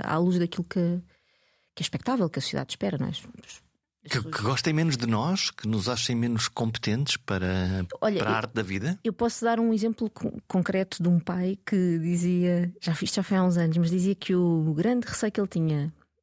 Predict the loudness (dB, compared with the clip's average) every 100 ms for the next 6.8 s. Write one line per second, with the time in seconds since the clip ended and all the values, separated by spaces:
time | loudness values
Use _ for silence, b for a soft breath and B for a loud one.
0 | _ -4 -2 0 -2 -6 -8 -10 -8 -4
1 | -2 -2 -2 0 2 0 -2 -6 -4 -2
2 | 0 0 0 0 2 4 4 2 2 0
3 | 0 -2 -4 -2 0 2 2 2 0 2
4 | 2 0 -2 -2 -4 -4 -10 -4 -4 0
5 | 0 0 0 2 2 2 2 0 -2 -2
6 | -2 -4 -4 -2 0 2 0 -2